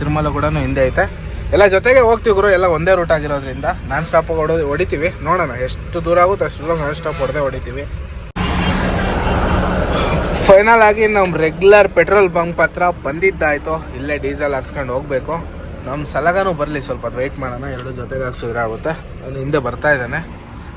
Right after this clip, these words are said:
ಅವ್ನಿಗೆ ಒಂದ್ ಹತ್ತು ನಿಮಿಷ ವೇಟ್ ಮಾಡೋಣ, ಸ್ವಲ್ಪ ಹಿಂದೆ ಉಳ್ಕೊಂಡ. ಇಲ್ಲೇ ಡೀಸೆಲ್ ಹಾಕ್ಸ್ಕೊಂಬಿಟ್ಟು ಎರಡೂ ಗಾಡಿ ನಾನ್ ಸ್ಟಾಪಾಗಿ ಹೋಗೋಣ.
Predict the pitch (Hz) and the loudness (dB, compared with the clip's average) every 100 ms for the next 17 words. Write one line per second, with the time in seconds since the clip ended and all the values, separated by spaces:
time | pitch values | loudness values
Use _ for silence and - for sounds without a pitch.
0 | - - - 143 151 139 131 - 139 147 | -16 -14 -10 -6 -2 0 -2 -2 -4 -4
1 | 135 156 160 151 135 156 156 139 - 135 | -4 -4 -2 -2 0 2 2 2 0 0
2 | 123 123 143 131 120 120 117 156 - - | 0 0 2 0 0 -6 -4 -4 -6 -14
3 | - - - 131 123 135 147 139 131 - | -14 -12 -6 -4 0 2 4 2 2 -2
4 | 131 143 123 117 123 120 123 117 117 110 | 0 2 0 2 2 2 0 -2 -4 -4
5 | 113 110 113 101 120 107 | -4 -2 -2 0 0 0